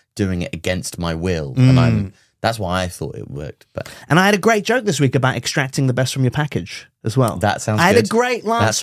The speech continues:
Speaker 2: I had a
Speaker 1: good.
Speaker 2: whole
Speaker 1: But I feel like it's worked better you delivering it like that. You've really thrown it away there.
Speaker 2: Yeah.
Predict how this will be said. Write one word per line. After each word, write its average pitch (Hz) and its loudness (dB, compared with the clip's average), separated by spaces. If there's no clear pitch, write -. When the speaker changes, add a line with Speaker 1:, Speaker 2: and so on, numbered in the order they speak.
Speaker 2:
I 202 2
had 208 4
a 208 6
Speaker 1:
good. 196 4
Speaker 2:
whole 240 4
Speaker 1:
But 160 2
I 147 2
feel 143 0
like 139 0
it's 107 -8
worked 120 0
better 92 0
you 101 2
delivering 92 0
it 76 -2
like 85 -2
that. 90 -2
You've 92 -4
really 127 2
thrown 131 2
it 107 0
away 107 2
there. 80 -6
Speaker 2:
Yeah. 190 2